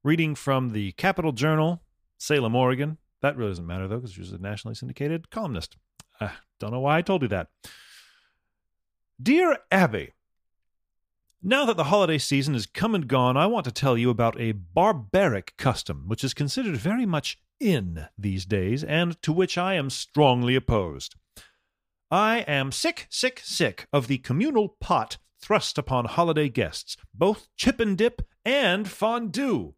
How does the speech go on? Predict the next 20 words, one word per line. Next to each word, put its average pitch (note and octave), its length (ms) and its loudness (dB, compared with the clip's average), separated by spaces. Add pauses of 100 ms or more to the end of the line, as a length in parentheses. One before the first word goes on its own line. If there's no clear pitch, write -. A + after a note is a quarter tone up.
(720)
I G3 300 4
have G#3 300 -2
seen A2 540 -2 (160)
many G#3+ 320 0 (100)
otherwise G3+ 600 0
well-mannered C3+ 580 2
people D#2+ 420 -4 (240)
dip A3+ 240 2
into G3+ 140 0
the B2 120 -4
tribal A#3+ 440 0
pot - 400 -2 (240)
with C3 100 0
a B2+ 60 2
potato E3 380 0
chip, - 260 -6 (220)
bite A3 180 4
off A3 220 2
a - 20 -2
portion, D3 600 0